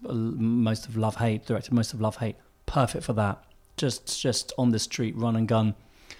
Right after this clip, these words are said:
Series five, um, Anthony, I, you know, I don't wanna say too much about it. Perfect casting. What he's done with this material is just,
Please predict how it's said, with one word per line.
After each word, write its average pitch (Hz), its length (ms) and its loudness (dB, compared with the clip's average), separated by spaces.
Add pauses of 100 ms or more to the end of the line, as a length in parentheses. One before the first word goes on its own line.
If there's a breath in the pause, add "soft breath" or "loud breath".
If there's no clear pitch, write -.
(160 loud breath)
Series 147 460 2
five, 131 540 4 (640 soft breath)
um, 123 560 2 (420)
Anthony, 120 560 -2 (380)
I, 123 60 -4
you 127 80 2
know, 117 60 2
I 120 60 4
don't 143 100 4
wanna 131 140 6
say 135 180 4
too - 140 2
much 143 220 6
about 120 180 4
it. - 220 -4
Perfect - 440 -2
casting. 120 420 2
What 123 160 -2
he's 127 260 -4
done 139 260 2
with 113 180 0
this 113 160 -4
material 120 460 0
is 107 140 0
just, - 360 -8